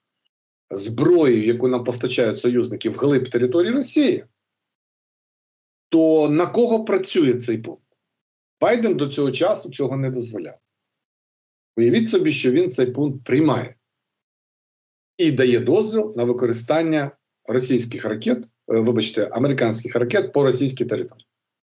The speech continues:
І от летить ракета американська, Томагавк, який ми отримали. Уявіть собі, отримали ми Томагавк. І цей Томагавк полетів на Єкатеринбург. А в Єкатеринбургу є завод "Уралвагонзавод", який вику-,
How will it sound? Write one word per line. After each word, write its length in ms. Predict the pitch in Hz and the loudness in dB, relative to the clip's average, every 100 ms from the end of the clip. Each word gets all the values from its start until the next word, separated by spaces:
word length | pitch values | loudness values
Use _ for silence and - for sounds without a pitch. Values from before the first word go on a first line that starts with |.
| _ _ _ _ _ - _ - | _ _ _ _ _ -20 _ 2
І 40 | |
от 140 | 254 254 | 2 4
летить 300 | 226 226 226 | 2 2 2
ракета 600 | 202 175 151 135 123 - | 2 2 2 0 -6 -6
американська, 720 | 131 180 185 135 117 113 - _ _ _ _ _ _ _ _ | 0 0 2 0 -4 -8 -18 _ _ _ _ _ _ _ _
Томагавк, 640 | 175 208 180 131 117 - _ _ _ _ _ | 0 2 2 -2 -6 -10 _ _ _ _ _
який 180 | - 147 | -4 -4
ми 120 | 143 | -2
отримали. 440 | 131 - 92 78 87 | -4 -6 -12 -12 -4
Уявіть 340 | 117 104 95 | -2 -2 -6
собі, 160 | - 95 | -12 -8
отримали 380 | - 156 143 | -4 -2 -2
ми 100 | 120 | -2
Томагавк. 460 | 113 123 - - - _ _ _ _ _ _ _ 131 | -2 -4 -6 -8 -16 _ _ _ _ _ _ _ -6
І 80 | |
цей 180 | 127 202 | -2 0
Томагавк 520 | 208 185 160 220 220 | 2 2 2 0 0
полетів 460 | 170 165 147 196 180 | 0 0 0 -2 0
на 280 | 160 165 - _ | 0 -2 -6 _
Єкатеринбург. 800 | 117 147 147 147 139 107 98 - _ _ _ _ _ _ _ _ _ _ _ _ | -4 -2 0 0 0 -2 -6 -10 _ _ _ _ _ _ _ _ _ _ _ _
А 80 | - | -2
в 40 | 180 | 2
Єкатеринбургу 680 | 190 190 185 190 247 156 | 2 4 4 2 0 0
є 160 | 147 190 | 0 2
завод 340 | 160 185 - | 2 2 0
"Уралвагонзавод", 920 | 156 170 156 135 135 151 139 107 87 | 2 2 2 0 0 -2 -2 -4 -6
який 180 | - 151 | -4 -2
вику-, 420 | 139 135 139 127 | -2 0 -2 -2